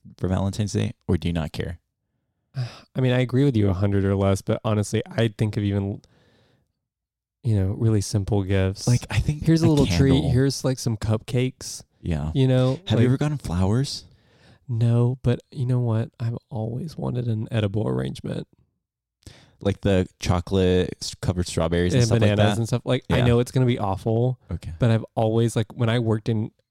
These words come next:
Speaker 2: like, old school corporate
Speaker 1: All those
Speaker 2: America,
Speaker 1: bitches always
Speaker 2: I
Speaker 1: got it.
Speaker 2: wanted someone to send me an edible arrangement.
Speaker 1: So there was, I used to work, um, at this office, and they, there was a really, really, really pretty, uh, co-, colleague, and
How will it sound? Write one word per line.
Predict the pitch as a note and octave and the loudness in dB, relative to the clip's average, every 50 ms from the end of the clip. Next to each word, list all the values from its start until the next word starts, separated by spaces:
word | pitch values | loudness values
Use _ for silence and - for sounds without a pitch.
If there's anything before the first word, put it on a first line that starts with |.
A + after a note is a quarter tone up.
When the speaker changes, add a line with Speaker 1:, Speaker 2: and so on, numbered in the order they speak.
| _ - | _ -4
Speaker 2:
like, | - A2+ - - - _ _ _ _ _ _ _ _ - | -2 -2 -2 -4 -10 _ _ _ _ _ _ _ _ -2
old | A2+ A2 A2+ - | 0 0 0 0
school | - - C#3+ C3 | 0 -2 -2 -2
corporate | - - C#3+ C#3+ D3+ D3 | 0 -2 -2 0 0 2
Speaker 1:
All | C#3+ - | 2 4
those | - D3+ - - - | 4 4 4 2 2
Speaker 2:
America, | D#3+ D#3 | 2 2
Speaker 1:
bitches | D#3+ - - - F3+ E3+ E3 E3 | 2 2 2 0 -2 0 0 0
always | C2+ D#2+ - | 2 2 4
Speaker 2:
I | A#2 B2 | 4 4
Speaker 1:
got | C#3 C#2+ D#2 | 2 2 0
it. | E2+ A#2 | 0 2
Speaker 2:
wanted | A2+ A2+ A2+ A#2 A#2 A#2 A#2 | 2 2 2 0 0 -2 -4
someone | - - A#2 A2 G#2+ G#2+ G#2 G2+ | -4 -4 -2 -2 -2 -2 -4 -4
to | - - G#2+ A2 A2 | -4 -4 -4 -4 -4
send | - - - G#2 G2 G2+ | -6 -6 -6 -4 -4 -4
me | G2 G2+ G2 G#2 - - - C3+ C#3 - _ - | -4 -4 -4 -4 -6 -8 -10 -10 -14 -16 _ -10
an | G#2 G#2+ - | -10 -10 -8
edible | - - G#2 - - - - - - - | -8 -6 -6 -4 -4 -2 -4 -4 -4 -6
arrangement. | G1+ G1+ - C3 - - - - - - _ _ _ _ _ _ _ _ - | -8 -8 -10 -10 -10 -10 -10 -10 -10 -12 _ _ _ _ _ _ _ _ -10
Speaker 1:
So | - - - - G#2+ G2 G2 F#2+ F#2+ F#2+ - - | -8 -4 0 2 4 4 6 6 4 2 0 -2
there | F#2+ - F#2+ F#2 F#2 F#2 | -4 0 0 2 2 0
was, | F2+ F2+ G#2 G#2 G#2 G#2 - - _ _ | 0 0 2 2 2 2 0 -4 _ _
I | G2 G2 | -2 0
used | F#2+ F#2+ F2+ - - - | 2 0 0 -2 -2 -2
to | G#2 | 0
work, | G2+ G2 F#2+ F2+ - - - - | 0 2 0 0 -4 -8 -8 -6
um, | F2+ E2+ E2 E2 E2 - | -4 -2 -2 -2 -4 -6
at | E2+ - | -8 -8
this | - F2 - - | -6 -8 -6 -4
office, | - E2+ E2+ E2+ - - F#2 F2 - F2+ | -4 -2 -2 -2 -2 -2 -4 -4 -2 -2
and | E2+ | -2
they, | E2+ E2+ | -2 -2
there | - E2+ E2 | 0 0 0
was | E2 E2 | 0 0
a | E2+ E2 | -2 -4
really, | E2 D#2+ E2 D#2+ D#2+ D#2+ D#2+ E2 D#2+ | -4 -4 -4 -2 -2 0 0 0 0
really, | D#2 D#2 D#2 D#2 D#2 | 0 0 0 -2 -2
really | D2+ D2+ D2 C#2+ D2+ - | -2 -2 -2 -4 -6 -8
pretty, | - - - - D#2 - C#2+ D2 D#2 - - - | -10 -8 -8 -6 -6 -6 -6 -6 -8 -8 -10 -10
uh, | - C#2 C2+ B1+ B1+ - - _ _ | -8 -6 -6 -6 -8 -10 -12 _ _
co-, | - C2+ - - - | -12 -8 -8 -8 -8
colleague, | - - - D#2+ D#2 D#2+ D#2 D#2 D#2+ D#2 D#2 - - - | -6 -6 -4 -2 -2 -2 -4 -4 -4 -6 -8 -12 -12 -10
and | - D#2 C#2+ C#2+ D#2 D2+ - | -8 -6 -6 -6 -8 -8 -10